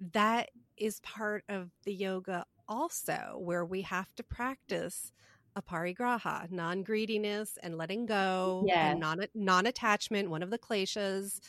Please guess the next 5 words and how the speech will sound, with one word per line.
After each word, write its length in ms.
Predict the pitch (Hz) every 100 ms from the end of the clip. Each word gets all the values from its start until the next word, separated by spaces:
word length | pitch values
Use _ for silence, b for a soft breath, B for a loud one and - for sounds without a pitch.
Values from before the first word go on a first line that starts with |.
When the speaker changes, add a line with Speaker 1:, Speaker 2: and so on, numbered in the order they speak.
| B
Speaker 2:
Yes. 500 | 180 185 175 156 160
Speaker 1:
Um, 480 | 175 165 165 175 - _
you 160 | 214 190
know, 420 | 170 160 165 113 - _ _ - _ _ _
it's, 500 | 190 175 - - -